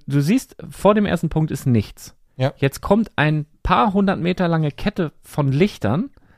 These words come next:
Speaker 1: Dahinter ist auch nichts und das ist auch super schnell. Also
Speaker 2: Ja.
Speaker 1: am Himmel, das ist super schnell gewesen.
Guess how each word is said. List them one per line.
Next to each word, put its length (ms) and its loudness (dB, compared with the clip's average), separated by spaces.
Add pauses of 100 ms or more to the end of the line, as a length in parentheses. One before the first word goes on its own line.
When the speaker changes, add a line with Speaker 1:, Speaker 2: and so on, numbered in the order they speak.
Speaker 1:
Dahinter 460 4
ist 140 -6
auch 140 2
nichts 180 -2
und 120 -2
das 120 0
ist 200 -8
auch 100 -2
super 500 -2
schnell. 460 -2 (400)
Also 180 0
Speaker 2:
Ja. 60 4
Speaker 1:
am 120 6
Himmel, 360 4
das 180 0
ist 160 -6
super 360 4
schnell 300 0
gewesen. 460 -2